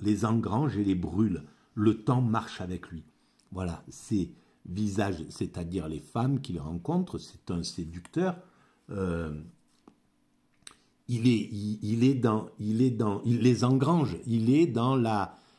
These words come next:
euh, il est dans, dans le gargantua, dans, dans la, la consommation, en fait, de l'autre. Euh, comme il le dit, c'est pas la quanti-, c'est pas la qualité qu'il recherche,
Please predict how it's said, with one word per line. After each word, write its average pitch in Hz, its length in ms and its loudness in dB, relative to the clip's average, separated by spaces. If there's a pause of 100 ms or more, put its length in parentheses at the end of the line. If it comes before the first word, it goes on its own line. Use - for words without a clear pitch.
(140)
euh, 98 400 -2
il 107 460 -2
est 123 80 4
dans, 110 220 -2
dans 117 220 0
le 110 180 4
gargantua, 127 1160 2
dans, 107 420 -2 (360)
dans 110 280 2
la, 104 380 2
la 98 140 -2
consommation, 131 960 0
en 95 140 -8
fait, 98 420 -8
de 92 180 4
l'autre. 98 520 0 (1160)
Euh, 82 800 -8
comme 107 180 4
il 104 140 2
le 117 120 6
dit, 143 400 0
c'est - 460 2 (320)
pas 123 120 4
la 113 180 2
quanti-, 127 560 0
c'est - 180 2
pas 127 160 0
la 104 100 -2
qualité 120 580 0
qu'il 95 280 -2
recherche, 90 480 -2